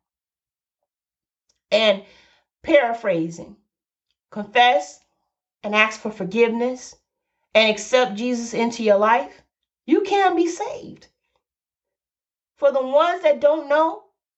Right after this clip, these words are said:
there's hope. There's ways out of this. Don't let the enemy tell you it's hopeless.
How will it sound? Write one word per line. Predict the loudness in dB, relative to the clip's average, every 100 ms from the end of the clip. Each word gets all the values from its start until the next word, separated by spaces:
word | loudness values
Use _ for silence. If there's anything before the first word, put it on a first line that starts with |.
| _ _ _
there's | 2 2
hope. | 0 0 0 -2 -12 _ _ _ _ _ _ _ _
There's | 2 4 2 0
ways | 2 2 2 -6 -6
out | -4 -4 -2
of | -2 -2 -4 -8
this. | -10 -10 -18 _ _ _ _ _ _ _ _ _ _ 0
Don't | 2 2 2
let | 4 4
the | 2 -2
enemy | 0 0 -2 -8 -10 -16 -6
tell | 0 2 2
you | -2 -10 -16 -20 _ _ -6
it's | -4 2
hopeless. | 2 2 -4 -16 -18 -20 -20 -20